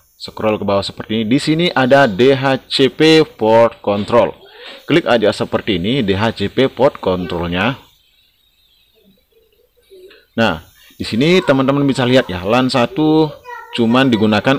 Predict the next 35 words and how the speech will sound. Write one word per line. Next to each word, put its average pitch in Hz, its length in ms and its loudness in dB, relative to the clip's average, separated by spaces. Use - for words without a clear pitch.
untuk, 107 400 -2
eh, 95 720 0
internet, 120 480 0
lan 104 320 0
dua 101 320 2
internet. 98 480 0
Nah, 92 240 -4
di 101 80 -2
sini 127 240 0
lan 139 240 2
tiga 104 480 0
itu 120 240 0
yang 113 80 2
diaktifkan, 110 880 -2
eh, 98 320 2
oleh 101 240 0
teknisinya. 113 640 -2
Kemudian 104 320 2
lan 110 240 2
empat 117 240 0
juga 104 240 2
internet, 123 400 2
ya, 101 80 -2
teman-teman. 101 400 -4
Nah, 107 80 0
di 123 80 2
sini 180 240 0
sebenarnya 143 400 2
ada 117 160 4
tiga 101 240 0
opsi, 123 320 0
ya. 82 240 -2
Ada 117 560 2
no 104 160 -2
control, 127 640 -2